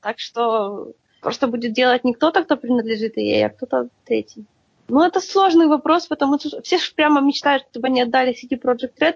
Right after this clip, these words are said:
Никогда они не отдадут C D Projekt Red. Хотя бы потому, что это абсолютно левая контора, <laughs> и даже не из Европы.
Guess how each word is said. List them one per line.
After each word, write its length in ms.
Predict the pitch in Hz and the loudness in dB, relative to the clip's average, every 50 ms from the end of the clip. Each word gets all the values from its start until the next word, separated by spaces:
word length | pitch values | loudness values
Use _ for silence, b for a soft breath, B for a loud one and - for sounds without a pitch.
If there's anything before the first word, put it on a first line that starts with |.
| - | -2
Никогда 500 | 277 233 285 311 - 320 240 240 196 180 175 | 0 2 2 4 4 2 0 0 0 0 0
они 180 | 185 190 190 | -2 -2 -4
не 120 | 202 202 196 | -4 -4 -4
отдадут 320 | 190 196 196 214 254 302 | -4 -6 -6 -8 -8 -12
C 100 | - - | -12 -16
D 80 | 214 208 | -20 -16
Projekt 280 | - 220 233 226 - _ - | -12 -12 -12 -12 -14 _ -4
Red. 180 | 208 185 185 - _ _ _ _ _ _ _ _ _ _ _ | -4 -4 -4 -6 _ _ _ _ _ _ _ _ _ _ _
Хотя 280 | - 262 262 - 285 302 | -4 -2 0 2 2 2
бы 100 | 294 240 | 2 2
потому, 320 | - 277 277 269 262 294 | 0 0 2 2 2 2
что 160 | 285 - - | 0 0 0
это 180 | 262 254 - 233 | 0 2 0 0
абсолютно 480 | 233 233 - 277 233 262 262 - 285 240 | -2 -2 -2 -4 -2 -2 0 0 0 2
левая 340 | 220 240 247 226 240 233 220 | 2 2 2 4 4 2 0
контора, 640 | 226 - 233 233 233 226 254 277 277 220 208 185 190 | 0 -2 -6 -4 -2 0 2 2 2 2 2 0 0
<laughs> 340 | - - 214 233 233 - - | -2 -4 -4 -4 -6 -4 -4
и 200 | 262 240 - 226 | -4 -2 -2 -2
даже 300 | 190 - 285 254 262 311 | 0 0 0 2 4 4
не 240 | 277 269 285 285 294 | 6 6 8 6 6
из 80 | 262 | 4
Европы. 640 | 247 254 277 247 220 226 214 202 175 - _ - - | 4 0 0 -2 -2 -2 0 0 0 -2 _ -8 -16